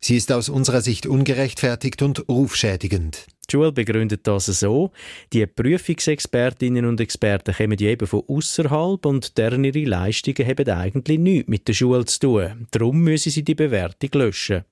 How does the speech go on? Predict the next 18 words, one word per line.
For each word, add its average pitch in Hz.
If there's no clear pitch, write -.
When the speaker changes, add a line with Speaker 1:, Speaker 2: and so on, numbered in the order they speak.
Speaker 1:
Ansonsten 147
sind 165
wir 147
leider 123
gezwungen, 135
rechtliche 143
Schritte 113
einzuleiten. 92
Speaker 2:
Eine 156
Drohung. 95
Die 110
Frau 123
denkt 139
aber 127
nicht 120
dran 117
zum 104
Zurückkrebsen 123